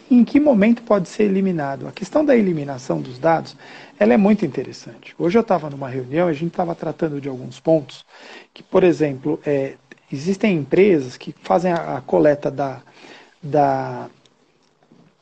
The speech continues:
do reconhecimento facial por questões de segurança no início de um evento. E assim, esses dados, eles são dados sensíveis, na verdade. É, e,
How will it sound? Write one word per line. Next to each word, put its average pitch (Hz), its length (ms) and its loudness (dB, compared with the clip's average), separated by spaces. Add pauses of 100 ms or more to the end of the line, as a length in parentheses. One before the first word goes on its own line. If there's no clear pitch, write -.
(160)
do 147 140 0
reconhecimento 156 720 2
facial 170 400 0
por 165 140 -4
questões 180 400 2
de 175 80 -10
segurança 190 600 2
no 220 120 4
início 185 340 2
de 165 120 -2
um 196 100 2
evento. 160 440 -2 (680)
E 277 80 2
assim, 185 320 0
esses 254 320 4
dados, 156 560 2
eles 180 160 0
são 302 180 -2
dados 220 240 2
sensíveis, 226 840 0 (840)
na 135 120 -6
verdade. 123 520 -10 (500)
É, 139 260 -4 (180)
e, 160 140 -2